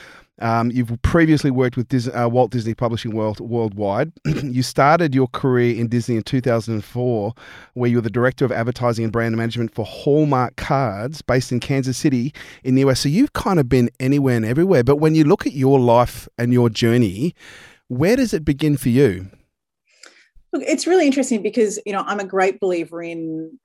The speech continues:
Speaker 2: following your passion, but I do think that sometimes you don't necessarily know what that passion is, and it takes
Speaker 1: Yeah.
Speaker 2: time, uh, to discover that.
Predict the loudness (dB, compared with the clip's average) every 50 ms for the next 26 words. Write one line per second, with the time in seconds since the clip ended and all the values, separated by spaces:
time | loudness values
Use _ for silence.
0 | _ _ -20 -8 -2 0 0 0 0 -2 -4 -6 -8 -8 -10 -10 -10 -10 -10 -10
1 | -10 -10 -10 -8 -10 -10 -12 -8 -4 -2 -2 -2 -2 -2 -4 -4 -4 -2 -2 -4
2 | -4 -4 -6 -8 -8 -6 -4 -4 -4 -4 -8 _ _ _ _ _ -16 -12 -10 -10
3 | -10 -10 -10 -12 -12 -10 -8 -6 -6 -6 -6 -8 -10 -8 -6 -6 -6 -6 -8 -8
4 | -6 -6 -6 -6 -6 -8 -8 -8 -10 -12 -12 -10 -12 -14 -12 -10 -6 -4 -4 -2
5 | -2 -4 -6 -8 -10 -8 -8 -8 -8 -10 -12 -12 -12 -10 -10 -10 -10 -10 -12 -14
6 | -18 _ _ _ _ _ _ _ _ _ _ _ -12 -12 -10 -10 -10 -10 -8 -6
7 | -6 -4 -6 -6 -6 -4 -4 -4 -4 -4 -4 -4 -6 -6 -6